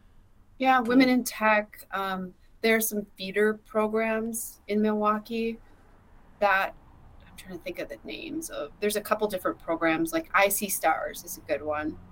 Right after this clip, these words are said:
Speaker 2: What's I C
Speaker 1: Where
Speaker 2: Stars?
Speaker 1: it's, like, underprivileged kids
Speaker 2: Cool.
Speaker 1: that maybe graduated high school or went to college for a couple of years, didn't graduate. Um, they wanna get into coding or, uh,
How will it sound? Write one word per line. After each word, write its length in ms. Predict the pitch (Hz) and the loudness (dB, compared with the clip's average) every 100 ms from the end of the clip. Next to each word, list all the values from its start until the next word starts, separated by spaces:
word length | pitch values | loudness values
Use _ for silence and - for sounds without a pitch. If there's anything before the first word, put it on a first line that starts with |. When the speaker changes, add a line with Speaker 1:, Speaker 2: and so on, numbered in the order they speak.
| - | -12
Speaker 2:
What's 160 | 123 | -8
I 120 | 123 110 | -6 -8
C 140 | 101 | -4
Speaker 1:
Where 120 | 175 | -2
Speaker 2:
Stars? 380 | - 98 95 - - - - - - - - - | -2 -4 -6 -10 -20 -20 -20 -20 -20 -20 -20 -2
Speaker 1:
it's, 400 | 208 208 - - | 2 2 0 0
like, 180 | 208 202 - | 0 2 2
underprivileged 840 | 190 190 202 185 185 175 - - | 2 0 0 0 0 -2 -4 -10
kids 480 | - 170 175 170 - | 0 0 2 -2 0
Speaker 2:
Cool. 100 | 151 | 2
Speaker 1:
that 200 | 147 - 160 - - - _ | 0 -2 -12 -20 -20 -20 _
maybe 300 | 165 175 170 | -2 2 2
graduated 600 | 160 165 165 175 170 165 | 4 6 6 2 0 0
high 200 | 165 170 | -2 -2
school 580 | 165 - 175 170 165 165 | 0 -2 -2 0 2 2
or 180 | 165 160 - - | 2 -2 -8 -14
went 300 | 165 175 - | -2 0 0
to 60 | 180 | -6
college 380 | 175 170 165 | 0 0 0
for 100 | - | -4
a 60 | 170 | -10
couple 220 | 165 - | -10 -6
of 60 | 165 | -2
years, 260 | 165 165 | -2 -2
didn't 240 | - 151 - | -6 -10 2
graduate. 720 | 190 175 170 175 170 170 170 _ - _ - - - | 4 4 0 0 2 2 -2 _ -20 _ -20 -8 0
Um, 560 | 160 156 143 151 156 - - - | 2 2 -2 -6 -10 -12 -12 -4
they 80 | |
wanna 300 | 165 160 151 - - | 0 0 -2 -6 -4
get 200 | - - - | 2 2 0
into 240 | 196 190 | -4 -6
coding 680 | - 196 185 180 175 175 170 | 0 4 4 4 0 0 0
or, 480 | 151 143 143 143 - _ - _ _ _ - | -2 -4 -6 -8 -14 _ -20 _ _ _ -10
uh, 100 | - | -10